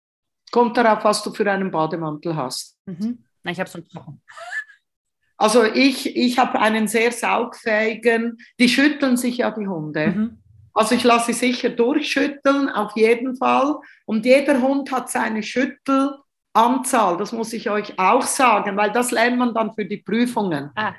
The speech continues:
Speaker 1: Du, jeder hat, also meine Tervuren-Hündin, die schüttelt sich dreimal, meine Cattle-Dog-Hündin einmal. Das war's,
Speaker 2: Ja.
Speaker 1: oder?
Speaker 2: Ja.
Speaker 1: Und dann ziehe ich den Bademantel oder ich gehe zum Beispiel, ich bin ja ein,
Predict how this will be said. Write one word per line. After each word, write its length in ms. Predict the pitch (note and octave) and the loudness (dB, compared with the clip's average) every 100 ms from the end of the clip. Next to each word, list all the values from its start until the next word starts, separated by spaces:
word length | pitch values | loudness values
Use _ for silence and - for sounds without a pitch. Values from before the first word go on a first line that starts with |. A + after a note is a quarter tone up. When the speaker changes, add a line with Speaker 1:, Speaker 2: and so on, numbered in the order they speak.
| _ | _
Speaker 1:
Du, 220 | A#3+ B3 B3 | 2 2 4
jeder 300 | A3 A#3+ C4+ C4 | 6 6 6 4
hat, 200 | A#3+ A#3+ - - | 4 0 -6 -4
also 180 | A3 A#3 | 2 4
meine 260 | A#3 A3+ | 2 0
Tervuren-Hündin, 1000 | A3+ A#3 B3 B3+ B3 A3+ A#3+ A#3+ A#3 A3+ | 2 2 2 0 0 2 0 0 -2 -4
die 100 | G#3 | -6
schüttelt 380 | - A3+ A3 G#3+ | -4 -4 -4 -8
sich 220 | A3 - | -8 -8
dreimal, 760 | F#3+ F3 F#3+ B3 A3 F#3 A3+ B3 - - | -2 2 2 4 4 4 2 0 -8 -6
meine 300 | G3 G#3+ G#3 | -2 -2 0
Cattle-Dog-Hündin 1040 | A3+ A3+ A3 B3 A3+ G#3+ - G#3+ G3 G3+ - | 0 0 2 0 0 -4 -2 -2 -2 -6 -4
einmal. 640 | E3 E3+ F3 C#3+ C#3+ D#3+ - _ _ | -2 -2 -4 -8 -8 -10 -14 _ _
Das 200 | - F#3+ | -6 -4
war's, 580 | F3 E3 D#3+ - - - _ - - | 0 0 0 -4 -12 -14 _ -20 0
Speaker 2:
Ja. 20 | |
Speaker 1:
oder? 520 | F3+ F#3 A#3 B3 - - | 2 4 4 2 0 -6
Speaker 2:
Ja. 240 | G3 F3+ - | -6 -6 0
Speaker 1:
Und 540 | A3+ A3+ A3 A3 - - - | 4 4 2 -2 -6 -12 2
dann 560 | A3+ B3 C4 B3 A#3 | 4 4 2 -2 -4
ziehe 300 | - A#3+ A#3 | -4 -2 -2
ich 160 | A3 - | -4 -2
den 160 | A3 G#3 | -2 2
Bademantel 720 | G#3+ A3 A#3 A3 A3+ A#3 A3+ | 2 2 0 -2 -2 -4 -2
oder 480 | G#3 A3 B3+ B3+ | 2 4 4 4
ich 220 | B3 - - | -2 -4 -8
gehe 360 | A3 A3 A3+ | -6 -4 -4
zum 180 | A3 A3 | -4 -6
Beispiel, 800 | G#3+ G#3 A3 - - A3+ A3+ A3 - _ | -2 -2 -4 -8 -4 -2 -2 -4 -14 _
ich 180 | G3 - | -12 -4
bin 120 | A3 | 0
ja 100 | G#3+ | 2
ein, 220 | G3 G3 | 0 -4